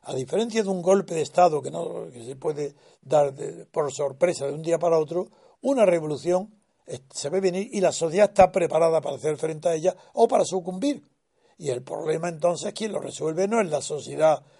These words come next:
que sufre la revolución, sino los revolucionarios. Sí, el pensamiento de Carlos Marx es muy profundo y muy rico, pero aquí está claro que Bélgica no es una nación, porque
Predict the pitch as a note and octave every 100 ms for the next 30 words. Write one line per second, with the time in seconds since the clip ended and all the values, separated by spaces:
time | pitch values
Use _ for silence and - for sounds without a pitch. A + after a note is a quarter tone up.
0 | _ - D3 C3 F#3+ C#3 D#3 D#3 C#3+ C3+
1 | C#3+ F#3 A3+ D3 _ _ - G3 F#3+ F#3
2 | C#3 C#3 C3+ C3+ C#3+ C#3+ A2+ - _ _
3 | _ _ _ _ - F#3+ E3+ D#3+ F3+ G#3+
4 | C#4+ D4 A#3+ F#3 F#3 D#3+ D#3+ F3+ E3 G3+
5 | A3 - C3+ F3+ D#3+ C3+ D3 F3+ D#3 C#3+
6 | C3 _ _ _ _ _ _ - D#3 C#3+
7 | B2+ - _ _ _ _ _ _ _ _
8 | _ - G#3 - F#3 F3 G3 E3+ G#3 G3+
9 | D3 D#3 F#3 G3+ G3 G#3 G#3 G3 G3+ G3
10 | F3+ E3 D#3 D#3+ F#3+ - _ _ _ _
11 | _ _ _ _ _ C#3 C#3 C#3